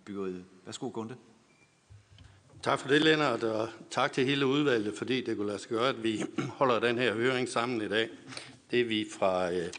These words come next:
Speaker 2: bat, som jo er en sammenslutning af fagforbund inden for byggeriet. Det er vi meget glade for. Jeg tror roligt, vi kan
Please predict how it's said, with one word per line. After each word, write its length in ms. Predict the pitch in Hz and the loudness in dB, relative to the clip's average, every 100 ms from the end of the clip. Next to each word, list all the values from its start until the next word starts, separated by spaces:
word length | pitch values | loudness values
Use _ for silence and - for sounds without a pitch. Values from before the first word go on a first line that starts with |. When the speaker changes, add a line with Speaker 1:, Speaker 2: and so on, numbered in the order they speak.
| - | -2
Speaker 2:
bat, 340 | 113 131 - - - - - | 0 0 -4 -12 -18 -20 -20
som 240 | - 110 110 | -10 -4 0
jo 80 | 104 | 0
er 120 | 98 | -2
en 60 | |
sammenslutning 720 | 95 110 117 120 104 101 95 | -2 -2 -2 -4 -4 -4 -4
af 180 | 92 85 - - - | -4 -6 -8 -16 -2
fagforbund 640 | 113 120 117 98 104 98 120 | -2 0 -4 -2 -4 -6 -4
inden 260 | 110 110 | -2 -2
for 280 | - 98 - - - - | -2 -4 -4 -14 -20 -4
byggeriet. 480 | 110 98 113 120 104 | -2 0 -2 -4 -4
Det 60 | |
er 40 | 110 | -4
vi 220 | 110 110 - - - - | -4 -4 -10 -20 -20 -6
meget 240 | - 113 117 | 0 2 2
glade 240 | 101 107 | 2 0
for. 280 | - 101 104 - - - - - - - - - - - - - - - - _ _ - | 0 -2 -2 -12 -20 -20 -20 -20 -20 -18 -16 -16 -18 -20 -20 -20 -20 -20 -20 _ _ 0
Jeg 120 | 120 | 2
tror 120 | - 165 | 6 8
roligt, 340 | 156 180 156 | 10 8 6
vi 80 | 131 | 4
kan 280 | - 131 | 4 4